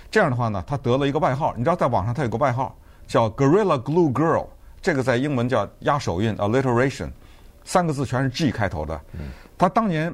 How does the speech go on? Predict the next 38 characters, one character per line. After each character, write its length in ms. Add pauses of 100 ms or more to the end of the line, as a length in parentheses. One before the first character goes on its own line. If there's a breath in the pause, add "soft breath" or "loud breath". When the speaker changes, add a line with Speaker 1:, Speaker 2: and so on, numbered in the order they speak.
(120)
Speaker 1:
把 180
自 220
己 100
的 120
胶 180
水 160
的 160 (160)
商 240
标， 180 (560)
胶 220
水 220
在 120
英 160
文 120
叫 100
glue， 340 (380 loud breath)
起 240
成 240
gorilla， 420 (480 soft breath)
听 180
起 80
来 120
莫 200
名 120
其 140
妙， 260 (160)
大 160
猩 140
猩 220
跟 120
胶 160
水 140
有 100
什 80
么 80
关 160
系 120
啊？ 120